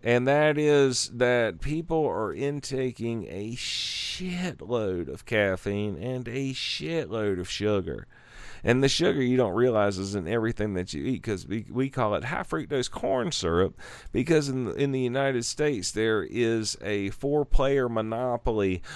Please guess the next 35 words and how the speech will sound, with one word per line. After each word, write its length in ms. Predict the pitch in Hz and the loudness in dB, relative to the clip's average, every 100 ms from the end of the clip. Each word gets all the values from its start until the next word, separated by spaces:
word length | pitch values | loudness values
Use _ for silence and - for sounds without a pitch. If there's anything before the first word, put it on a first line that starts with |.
| - | -8
on 300 | - 117 113 | 0 4 4
all 480 | - 107 117 120 110 | 4 6 8 8 4
of 140 | 104 95 | 2 0
the 120 | 107 | -2
sugar 480 | - 127 127 110 92 | 0 4 4 4 2
production. 640 | 104 87 73 71 82 87 | 2 2 2 0 -2 0
Your 140 | 104 | 0
granulated 840 | 101 107 123 127 120 117 123 107 - | 2 0 2 2 2 4 4 0 -2
sugar 400 | - 123 113 104 | 2 2 4 2
will 180 | 104 | 2
come 220 | - 113 107 | 0 -2 0
from 280 | 110 107 | -2 0
one 240 | 104 117 117 | 2 2 2
of 100 | 104 | 0
four 300 | 107 110 107 | 2 2 2
companies. 720 | 113 107 98 71 65 - - - - - - | 0 0 -2 -4 -6 -10 -10 -12 -16 -8 2
It's 200 | 123 - | 4 6
actually 520 | 113 139 139 113 107 | 4 2 0 2 2
three 280 | - 147 147 | 2 2 2
companies, 560 | 113 98 90 107 127 | 2 2 4 2 2
but 220 | - 95 - - | 2 0 0 -12
one 260 | 92 143 156 | 0 2 2
of 140 | 120 | 2
those 200 | 101 101 | 2 2
companies 440 | - 107 101 101 - | 2 2 2 -2 -2
split 260 | 117 120 | 0 0
into 220 | 110 92 | 0 -2
two 260 | 90 131 123 | 0 2 2
things 340 | - 92 90 | 0 -2 -2
trying 280 | - 104 101 | 0 0 0
to 60 | 92 | 0
make 260 | 92 82 | -4 -4
itself 400 | - - 98 80 | -8 -4 -4 -2
look 260 | 104 98 - | -4 -4 -2
like, 300 | 76 65 | -4 -4